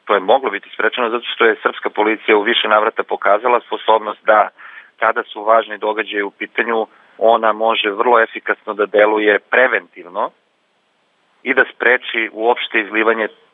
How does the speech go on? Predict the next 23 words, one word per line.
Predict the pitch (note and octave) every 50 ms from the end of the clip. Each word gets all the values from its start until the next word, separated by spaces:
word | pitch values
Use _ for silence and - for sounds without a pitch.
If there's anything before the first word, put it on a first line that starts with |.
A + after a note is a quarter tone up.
| _
te | - A#2+ A2+
vrste | G#2 A2 A2 - - A2+
nasilja | G#2 G#2 G2+ G2 - - A2+ G#2+ A2 G#2+
na, | G#2+ G#2+ G#2 G2+ G2 F#2
na | G2+ G2+
ulice, | G2+ G2+ A#2+ C#3+ C#3 C#3 - - A#2+ -
a, | - G#2+ G#2
a, | G2 - G#2 G#2+ G#2 G#2+ - _ _ - - - - - - - -
a | G#2+ G#2+
pogotovo | - - A2+ G#2+ A2+ B2+ B2+ - D#3 C3+
da | B2 -
spreči, | - - A#2 B2+ B2 - - G#2
dakle, | - - - A#2+ A2+ A2 G2+ - - - - - _
situaciju | - G#2 - A2+ A2+ A#2 - - A#2+
u | G#2
kojoj | - - A#2 A#2 A#2 A#2 A2+ A2+ G#2+ G2+ - - - - - - _
je, | A2 G#2+ A2 A2+ A2+ A2+ A2 G#2+ G2+ C#2+ F2+
ne | G2 A2 A2+ A2
znam, | G#2 A2 G#2+ A2
ono, | A2 A2 G#2
hiljade | - - - A#2+ A#2 B2+ A#2+ A2 A2+ G#2
građana | G2 A2 A2+ A#2 A2+ A#2 A#2 A2 G#2
ugroženo, | G2 G2+ G2+ A#2 B2 A2+ A2+ A#2+ A#2+ A2+ A2+ A2+ A2